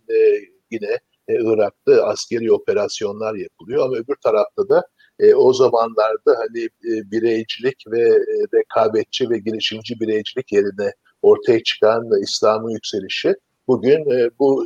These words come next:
harekete kadar geliyor. Tüm bu sürece baktığımız zaman şöyle bitireyim. E, esasında Türkiye dünyadaki gelişmelere de bir laboratuvar, bir örnek olarak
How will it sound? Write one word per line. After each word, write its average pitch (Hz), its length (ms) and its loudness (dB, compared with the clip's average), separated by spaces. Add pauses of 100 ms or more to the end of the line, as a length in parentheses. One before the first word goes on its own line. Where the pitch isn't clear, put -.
harekete 123 520 2
kadar 139 420 2
geliyor. 120 340 0 (580)
Tüm 185 260 4
bu 180 100 6
sürece 156 500 2
baktığımız 156 600 -2
zaman 139 320 -2
şöyle 160 420 -4
bitireyim. 123 520 -10
E, 123 340 0 (380)
esasında 147 960 2 (100)
Türkiye 165 680 0 (120)
dünyadaki 139 840 -4
gelişmelere 135 600 -2
de 143 120 -4
bir 131 160 -8
laboratuvar, 127 760 -2
bir 117 80 -4
örnek 123 420 -2
olarak 127 340 0